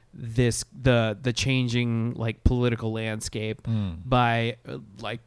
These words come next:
Speaker 1: refusing to acknowledge that the caricature of an Indian man on the show
Speaker 2: Mm-hmm.
Speaker 1: is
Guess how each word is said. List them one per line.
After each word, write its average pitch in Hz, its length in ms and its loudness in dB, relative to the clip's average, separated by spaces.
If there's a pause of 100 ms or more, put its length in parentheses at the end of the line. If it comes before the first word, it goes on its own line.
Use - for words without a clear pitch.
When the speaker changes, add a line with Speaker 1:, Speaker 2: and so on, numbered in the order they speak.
Speaker 1:
refusing 135 600 0
to 127 120 -4
acknowledge 123 580 -2
that 120 280 0 (380)
the 131 100 4
caricature 131 960 6
of 117 520 2
an 117 340 2
Indian 139 460 2
man 107 420 -2 (380)
on 123 160 4
the 110 40 2
show 113 460 2
Speaker 2:
Mm-hmm. 170 140 0 (160)
Speaker 1:
is 139 540 4